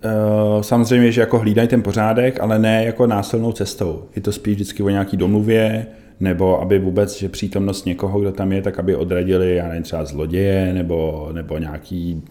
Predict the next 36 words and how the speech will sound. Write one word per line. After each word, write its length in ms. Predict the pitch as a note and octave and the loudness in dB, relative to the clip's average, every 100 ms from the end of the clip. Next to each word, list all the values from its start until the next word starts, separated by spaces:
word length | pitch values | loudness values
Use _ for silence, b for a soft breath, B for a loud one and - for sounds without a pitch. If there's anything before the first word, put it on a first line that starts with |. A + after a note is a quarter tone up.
| - | -14
já 160 | - | -12
nevím, 360 | D2+ D#2 E2 E2 - | -10 -8 -8 -8 -6
problémový 600 | F2+ D#2+ F2 F#2 F2+ F#2+ | -6 -4 -2 -2 -2 -4
lidi 400 | F#2+ F#2 F#2+ G2 | -4 -4 -4 -4
a 40 | |
tak 200 | F#2+ G2 | -4 -4
dál. 360 | F2+ E2 E2 G#2 B B B B B - | -2 -4 -6 -8 B B B B B -20
V 100 | - | -10
tom 160 | E2+ | -8
Iráku 400 | D#2 F2 G2+ G#2 | -6 -6 -6 -6
jsme 180 | A2+ A2+ | -6 -4
měli, 420 | G#2 G#2 G#2+ G#2 G#2 - - - - - | -2 2 2 0 -4 -14 -20 -20 -20 -12
tam 160 | - F2+ | -2 2
byl 160 | F#2 F#2+ | 2 2
uprchlický 460 | F#2 - G#2+ - | -2 -2 -2 -2
tábor 680 | G2 F#2+ F#2+ G2 F#2+ E2+ D#2+ | 0 2 2 4 2 2 -2
Domíz, 580 | D2 G2 A2 B2 C#3 - | 2 4 6 4 2 -4
kde 140 | - F2+ | -4 0
bylo, 180 | F2+ F2 | 2 2
já 100 | F2 | 0
nevím, 160 | F2 | -2
asi 160 | E2+ F2+ | -4 -6
čtyřicet 520 | - F#2 F2 - F#2 - - - | -4 -4 -2 -2 -4 -4 -16 -18
dva 420 | - E2+ D#2+ D#2+ F2+ | -12 -10 -4 -2 -2
nebo 160 | F2 | -4
tři 260 | E2 - F#2 | -6 -6 -6
tisíc 460 | F#2+ F#2 G2+ F#2+ | -4 -4 -4 -4
lidí, 400 | F#2 F2+ F#2 G#2 | -2 0 0 -2
syrských 460 | B2+ G2 - G2+ - | -2 -4 -2 -4 -4
uprchlíků. 600 | D#2+ - - A#2+ B2+ B2+ C3+ B B - | -6 -6 -4 -4 -2 -2 -2 B B -4
No, 120 | A2 | 0
tak 180 | B2+ - | 0 0
my 80 | A#2+ | 0
uprostřed 440 | G2 A#2 - B2+ | 0 -4 -4 -4
toho, 460 | A2+ A2+ B2+ C#3+ C#3+ B B B B - | -2 2 2 0 -6 B B B B -16
eh, 100 | - | -4